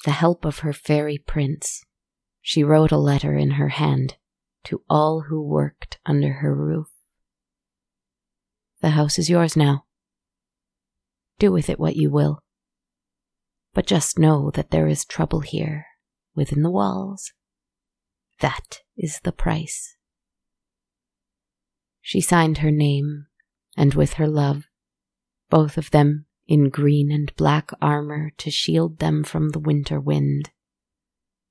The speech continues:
they returned to her house one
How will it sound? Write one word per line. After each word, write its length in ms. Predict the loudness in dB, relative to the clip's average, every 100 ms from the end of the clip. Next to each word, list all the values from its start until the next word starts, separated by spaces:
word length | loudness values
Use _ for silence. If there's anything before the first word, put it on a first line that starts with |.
| _ _
they 100 | -2
returned 540 | 0 -2 0 0 0 -2 -6
to 140 | -6
her 160 | -4 -4
house 560 | -2 -2 -4 -8 -12 _ _ _ _ _
one 480 | -2 2 4 2 -2